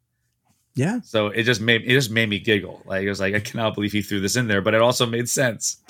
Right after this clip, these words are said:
Speaker 1: Yeah, well, this kid's a little horn dog. No, I, you know,
Speaker 2: Yeah.
Speaker 1: I think one of the other things
Speaker 2: <laughs>
Speaker 1: with, with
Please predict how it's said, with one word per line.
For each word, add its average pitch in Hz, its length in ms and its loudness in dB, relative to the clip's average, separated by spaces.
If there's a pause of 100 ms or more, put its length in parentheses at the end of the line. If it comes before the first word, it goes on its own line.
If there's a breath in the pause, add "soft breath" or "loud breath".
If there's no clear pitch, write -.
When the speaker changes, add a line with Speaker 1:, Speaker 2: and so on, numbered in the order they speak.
Speaker 1:
Yeah, 381 220 0
well, 151 140 6
this 190 120 4
kid's 240 200 0
a 220 60 4
little 214 200 6
horn 233 260 2
dog. 107 340 -4
No, 262 100 0
I, 214 180 4 (340 loud breath)
you 269 80 4
know, 233 120 2
Speaker 2:
Yeah. 110 120 4
Speaker 1:
I 202 80 -2
think 294 300 2
one 226 120 6
of 233 60 2
the 214 100 6
other 208 160 8
things 196 380 4
Speaker 2:
<laughs> 143 60 2
Speaker 1:
with, 147 340 4
with 139 260 4